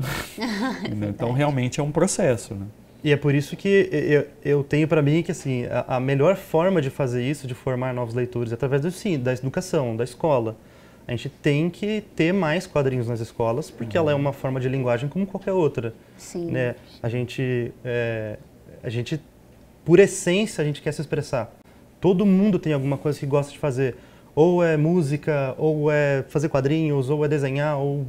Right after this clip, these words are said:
Speaker 3: é fazer cinema. É, ou é contar uma história, né? Que todo mundo chega, "Ô, menino, você não sabe o que aconteceu." Todo mundo conta história.
Speaker 1: <laughs> Um caos.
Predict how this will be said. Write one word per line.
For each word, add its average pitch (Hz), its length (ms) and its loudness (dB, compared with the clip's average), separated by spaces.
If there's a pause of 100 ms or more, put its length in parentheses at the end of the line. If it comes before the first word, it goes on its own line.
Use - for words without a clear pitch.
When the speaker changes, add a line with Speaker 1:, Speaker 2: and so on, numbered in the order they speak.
(120)
Speaker 3:
é 147 80 -4
fazer 143 280 -4
cinema. 147 640 0 (520)
É, 143 220 0
ou 175 280 2
é 175 40 2
contar 180 280 -2
uma 160 80 -2
história, 160 500 0
né? 160 180 0
Que - 60 -8
todo 156 140 -4
mundo 165 140 0
chega, 156 280 0
"Ô, 214 160 2
menino, 226 540 0
você - 120 -6
não 202 60 -4
sabe - 160 -2
o - 20 0
que 208 40 0
aconteceu." 208 340 -4
Todo 269 300 4
mundo 214 380 2
conta 147 260 -2
história. 104 380 -2
Speaker 1:
<laughs> 104 40 -4
Um 220 60 -6
caos. 185 300 -4